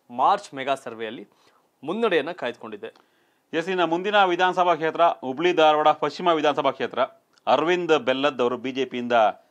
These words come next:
Speaker 2: ಸಿಟ್ಟಿಂಗ್ ಎಂ ಎಲ್ ಎ, ಅವರೇ ಕಂಟೆಸ್ಟ್ ಮಾಡ್ತಾ ಇದ್ದಾರೆ ನೆಕ್ಸ್ಟ್ ಬಿ ಜೆ ಪಿಯಿಂದ ಅರವಿಂದ್ ಬೆಲ್ಲದ್. ಇನ್ನು ಕಾಂಗ್ರೆಸ್ನಿಂದ ಈ ಹಿಂದೆ ಬಿ ಜೆ ಪಿಯಲ್ಲಿ ಇದ್ರು ಮೋಹನ್ ಲಿಂಬಿಕಾಯ್, ಜೊತೆಗೆ ಬಸವರಾಜ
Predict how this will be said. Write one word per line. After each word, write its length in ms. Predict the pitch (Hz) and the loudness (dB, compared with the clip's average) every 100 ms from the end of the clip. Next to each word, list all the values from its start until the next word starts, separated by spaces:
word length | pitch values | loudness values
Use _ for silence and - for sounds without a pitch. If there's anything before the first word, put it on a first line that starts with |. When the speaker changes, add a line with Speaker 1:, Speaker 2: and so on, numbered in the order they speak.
| _ | _
Speaker 2:
ಸಿಟ್ಟಿಂಗ್ 420 | - - 156 190 160 | -18 -8 -2 0 0
ಎಂ 160 | 139 | 0
ಎಲ್ 140 | 135 147 | 0 -2
ಎ, 180 | 175 _ _ _ | -6 _ _ _
ಅವರೇ 340 | 104 127 135 120 | -2 0 0 0
ಕಂಟೆಸ್ಟ್ 400 | 120 113 147 135 | -4 -6 -10 -4
ಮಾಡ್ತಾ 280 | 120 - | -4 -2
ಇದ್ದಾರೆ 200 | 101 98 | -6 -4
ನೆಕ್ಸ್ಟ್ 460 | 95 98 - 110 101 | -8 -12 -12 -8 -8
ಬಿ 120 | 98 | -10
ಜೆ 140 | 104 107 | -10 -12
ಪಿಯಿಂದ 340 | 101 98 92 110 - _ _ _ _ _ | -10 -12 -4 -4 -6 _ _ _ _ _
ಅರವಿಂದ್ 340 | 101 101 113 98 | -8 -8 -8 -6
ಬೆಲ್ಲದ್. 340 | 101 117 151 _ | -4 -2 -4 _
ಇನ್ನು 160 | 135 135 | -10 -8
ಕಾಂಗ್ರೆಸ್ನಿಂದ 720 | - 156 202 220 208 180 175 175 196 - - _ 135 | 2 2 4 2 0 -4 0 0 0 -6 -20 _ -8
ಈ 60 | |
ಹಿಂದೆ 200 | 156 175 | -4 -4
ಬಿ 180 | 131 196 | -4 -2
ಜೆ 120 | 202 | -2
ಪಿಯಲ್ಲಿ 220 | 190 147 | 0 -2
ಇದ್ರು 140 | 120 127 | -4 -4
ಮೋಹನ್ 300 | 131 151 143 | -2 -2 -2
ಲಿಂಬಿಕಾಯ್, 880 | 147 147 147 160 165 180 151 127 107 _ _ _ - | -4 -6 -4 0 2 0 -2 -2 -4 _ _ _ -12
ಜೊತೆಗೆ 640 | 131 151 139 127 110 101 | -6 0 2 2 0 -2
ಬಸವರಾಜ 440 | 113 127 175 180 | -4 2 4 4